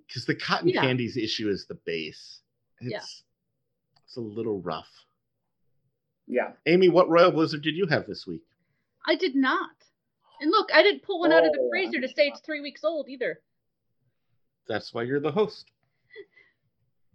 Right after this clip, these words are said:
Speaker 2: And with that, we will move on.
Speaker 1: To my
Speaker 2: Last
Speaker 1: experience, right?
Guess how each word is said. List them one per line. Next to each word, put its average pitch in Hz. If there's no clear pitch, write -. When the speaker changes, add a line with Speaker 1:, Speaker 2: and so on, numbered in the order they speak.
Speaker 2:
And 370
with 349
that, 339
we 320
will 311
move 311
on. 269
Speaker 1:
To -
my 247
Speaker 2:
Last 247
Speaker 1:
experience, 117
right? 139